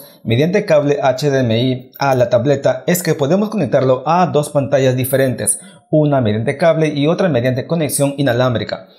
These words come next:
Por ejemplo, si es que yo conecto mi Smart T V hacia la Shashin Pad Pro, mediante adaptador U S B C a H D M I, vamos a elegir primero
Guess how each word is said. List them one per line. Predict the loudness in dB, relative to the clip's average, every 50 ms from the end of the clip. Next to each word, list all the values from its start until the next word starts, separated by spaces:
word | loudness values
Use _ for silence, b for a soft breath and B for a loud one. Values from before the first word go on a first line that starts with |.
| B B B B B
Por | -2 0 0
ejemplo, | 0 0 0 0 0 -2 -4 -6 -10 -10 -12
si | -12 -12 -12
es | -10
que | -8 -6 -2
yo | -2 -2
conecto | 0 0 0 0 0 -2 -2 -2 -2
mi | 0 0 0 0 -2 -2 -4 -6
Smart | -6 -4 -2 0 2 2 4 2 0 -2 -8 -18 -16 -10
T | -6 -4
V | -4 -2 -2 -2 -4 -4 -8 -10 -12 -8 -2
hacia | 0 0 2 2 0 -2 -2 -2 -2
la | 0 0 0 0 0
Shashin | -2 -6 -8 -8 -8 -10 -8
Pad | -6 -6 -6 -4
Pro, | -2 0 0 0 -2 -4 -10 -16 -20 _ _ _ _ _ _ _ _ _ _ _ _ _ _ _ _ _
mediante | -6 -4 -2 -2 0 0 0 0
adaptador | 0 0 0 0 0 2 2 2 2 2 2 2 0 -4 -8 -6
U | -2 -2
S | 0 0 0 0
B | 0 0
C | 0 0 0 0
a | 0 -2 -2 -2
H | -4 -4 -2 -2
D | -2 0 0 0 0
M | 0 0 2 2 2
I, | 0 -2 -2 -6 -12 -18 _ -20 -20 -20 -20 -20 _ _ _ _ _ -20 -20 -20 -20 _ _ _ _ _ _ _ _ _
vamos | _ -4 -2 0 0 0 0 2
a | 2 2 0 0 -2
elegir | -4 -2 -2 -2 -4 -4 -2 0 2 2 0 0 -2
primero | -6 -4 -2 0 2 2 2 2 2 0 0 -2 -8 -12 -18